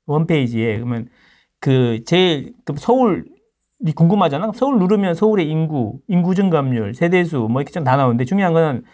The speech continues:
세 개를 제일 먼저 봐야 돼. 인구, 미분양, 그다음에 입주 물량.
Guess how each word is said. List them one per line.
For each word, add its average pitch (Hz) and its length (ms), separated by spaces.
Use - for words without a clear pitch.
세 226 140
개를 220 240
제일 147 140
먼저 131 220
봐야 110 200
돼. 117 80
인구, 147 520
미분양, 131 680
그다음에 113 300
입주 151 240
물량. 107 380